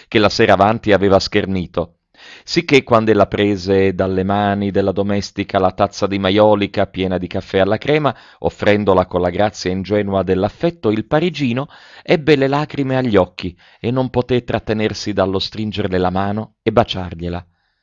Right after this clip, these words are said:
«Ma via, che avete ancora?» chiese lei.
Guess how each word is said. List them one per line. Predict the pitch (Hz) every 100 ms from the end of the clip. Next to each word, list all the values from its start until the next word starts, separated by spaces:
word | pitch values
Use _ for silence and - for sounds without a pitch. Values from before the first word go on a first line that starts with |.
| _ _ _ _
«Ma | 170
via, | 180 92 87 87 85 - -
che | -
avete | 190 113 90 101
ancora?» | 92 90 95 87 90
chiese | 85 107 90 92
lei. | 85 82 82